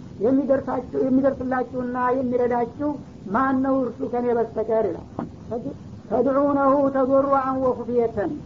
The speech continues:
አቃላችሁን ዝቅ አድርጋችሁ በትሑትና እንደገና ደግሞ ልባችሁንም ሰብራችሁ የምትለምኑትና የምትጸልዩት ማን ነው? «ለኢን አንጃና ሚን ሀዲሂ፣ ዛሬ ካጋጠመን ፈተናና ችግር ቢያድነን ጌታችን፣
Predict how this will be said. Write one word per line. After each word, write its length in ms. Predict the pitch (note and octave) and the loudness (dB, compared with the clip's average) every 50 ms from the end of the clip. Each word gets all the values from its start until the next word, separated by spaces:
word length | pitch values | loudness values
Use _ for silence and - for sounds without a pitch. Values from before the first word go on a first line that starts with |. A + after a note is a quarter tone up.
| - - - - - - - - - - | -14 -16 -16 -16 -16 -16 -16 -16 -14 -8
አቃላችሁን 800 | - F#3+ G#3 - - B3 C4 C#4+ C#4 C4+ - - C4+ C#4 C4+ C4+ C4 | -4 -4 -4 -2 0 2 2 2 2 0 -4 -4 -2 0 0 0 0
ዝቅ 240 | B3 C#4 C#4 - - | -2 -4 -8 -6 -4
አድርጋችሁ 540 | C#4+ C4+ - B3+ A#3+ B3 C4 B3+ - - C#4 C4+ | -4 -2 -2 -2 -2 -2 -2 -2 -2 -4 -2 0
በትሑትና 600 | C4+ B3+ B3+ C4 B3 B3 A#3+ B3 A#3+ A#3 A#3 A#3+ B3+ B3+ G3+ - - - - - - - | 0 0 0 0 0 0 2 0 0 0 0 -2 -4 -4 -6 -8 -10 -14 -18 -16 -14 -6
እንደገና 420 | - G#3+ B3 C4 C4+ C4+ C#4 C4+ C#4 C4+ C4 | -2 0 2 2 4 4 4 2 2 2 2
ደግሞ 280 | C4+ B3+ B3 C4+ C4+ C4+ C#4 C#4 C#4+ C4+ B3 | 0 0 0 0 2 2 2 2 0 0 0
ልባችሁንም 880 | C4+ - - - C#4 C4+ C4+ C4 - - - C4+ B3+ C4 C4+ C4+ C4+ C4+ B3+ | 0 0 0 0 -2 -2 -2 -2 -4 -8 -6 -4 -2 0 0 2 2 0 0
ሰብራችሁ 720 | - C4 C#4 C4 B3+ B3+ B3+ B3 A#3 - - C4+ C#4 C4+ C#4+ D4 D4 D4 - - - - - - - - | 0 -2 -2 -2 0 0 0 -2 -2 -4 -4 -2 0 2 2 2 0 -2 -6 -12 -16 -16 -16 -14 -6 -2
የምትለምኑትና 1160 | G3+ A#3 B3+ C#4 C#4 C#4 - - C#4 C#4 C#4 C4+ C4 C4 C4 B3+ C4+ C4+ C4+ C4 C4 C4 C4+ C4 | 0 4 4 4 2 2 -2 -2 2 2 4 4 4 4 4 2 2 0 0 0 0 0 0 2
የምትጸልዩት 920 | C4+ C4+ C4+ B3+ C4 B3+ - C4+ - - C4 A#3+ A#3+ C4 C4+ C4+ C4 B3 | 2 2 2 2 0 -2 -4 -10 -8 -6 -4 -4 -2 -2 -2 -2 -2 -2
ማን 260 | A#3+ B3+ A#3+ B3 A#3+ A3+ | -2 -2 -2 0 0 0
ነው? 160 | G#3+ G3 F3 D#3 D3 C#3+ | 0 -2 -2 -4 -6 -6
«ለኢን 300 | D3 F3 A3+ C4+ C4 C4+ D4 | -2 0 0 0 2 0 0
አንጃና 480 | C4 C4 B3 A#3+ A#3+ C4+ C4+ C4+ C4 B3+ B3+ | 0 0 0 0 2 2 2 2 0 0 -2
ሚን 140 | B3 B3 A3+ | -2 0 0
ሀዲሂ፣ 400 | A3+ B3 A#3+ A#3 A#3+ A3 A3 A#3 B3 D4+ D4+ - - - - - - - - | 0 0 0 0 0 0 0 0 0 -2 -4 -8 -12 -18 -18 -18 -18 -10 -2
ዛሬ 240 | F#3+ A3 A#3+ C4 C4+ C4+ C#4 | 0 0 2 4 4 4 4
ካጋጠመን 760 | C4+ C4 C#4 B3+ A#3 C4 C4+ C4+ C4 - C4+ C4 C4+ C4+ C4 B3+ | 4 2 -2 -2 -2 -2 -2 -4 -2 -6 -6 -4 -2 -4 -4 -4
ፈተናና 500 | C4 C4 C4 C4+ C4+ C4+ C4 C4 B3+ C4 C4 C4 | -4 -4 -4 -2 -2 -2 0 0 0 -2 -2 -2
ችግር 320 | - A#3+ G#3+ - C#4 C4+ C4 | -4 -8 -6 -4 -4 -4 -2
ቢያድነን 480 | A#3 B3+ B3+ B3 B3+ B3+ B3 C4 B3+ B3 | 0 0 2 2 2 2 2 0 0 0
ጌታችን፣ 600 | A3+ C4 A#3+ B3 B3 B3 A3+ - - B3+ C4+ D4+ | 2 0 0 2 2 0 -2 -2 -2 -2 0 0